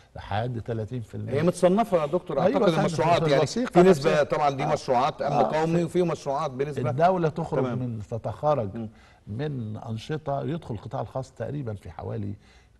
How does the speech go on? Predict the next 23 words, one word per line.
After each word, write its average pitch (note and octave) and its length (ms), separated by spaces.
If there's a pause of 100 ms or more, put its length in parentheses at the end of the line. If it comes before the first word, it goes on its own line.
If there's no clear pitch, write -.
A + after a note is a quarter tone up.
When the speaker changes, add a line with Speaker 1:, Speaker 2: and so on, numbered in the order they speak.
(160)
Speaker 1:
آه، A2 300
أكتر G#2+ 280
من F#2+ 120
سبعين، F#2 760
آه، E2+ 460
نشاط F#2+ 320 (260)
Speaker 2:
وفي E3 240
تخلي D#3+ 380
Speaker 1:
وقطاعات A#2+ 520
Speaker 2:
كامل A2+ 180
Speaker 1:
في A2 100
Speaker 2:
مية B2 220
في A#2+ 100
المية. A#2 120
Speaker 1:
آه، C#3 220
في C#3 220
Speaker 2:
آه. G#2+ 60
Speaker 1:
تخلي G#2 360
كامل D3+ 400
في G#2+ 100
Speaker 2:
تمام. C3 160
Speaker 1:
اللي G2+ 140
هو G2+ 260